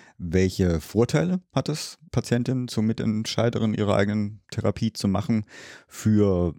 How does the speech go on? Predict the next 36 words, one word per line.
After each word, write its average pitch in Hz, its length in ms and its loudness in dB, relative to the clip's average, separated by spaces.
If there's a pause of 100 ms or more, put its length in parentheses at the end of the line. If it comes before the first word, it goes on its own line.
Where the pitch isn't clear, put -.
den 85 80 0
Therapieerfolg 95 920 0
auf - 140 -6
der - 100 -4
einen 98 160 2
Seite, 92 220 2
aber 82 160 -2
vielleicht 82 460 -2
gibt - 200 0
es - 160 -6
ja 65 140 2
auch, 92 320 0
und, 80 420 -8
äh, - 140 -6
das - 160 -8
nehme 90 100 4
ich 82 80 -2
natürlich 87 280 -2
vorweg, 90 360 0
es 87 120 -6
gab - 180 -2
natürlich 135 580 -4
auch 101 240 -2
Effekte - 400 -6
auf - 140 -6
die - 80 -14
Kostensituation. - 920 -2 (840)
Und 95 920 0
dazu 98 200 0
spiele 110 220 0
ich 101 80 0
jetzt - 300 -2 (120)
zwei 95 280 0
O-Töne 98 560 -2
von 92 500 0
Professor 90 500 0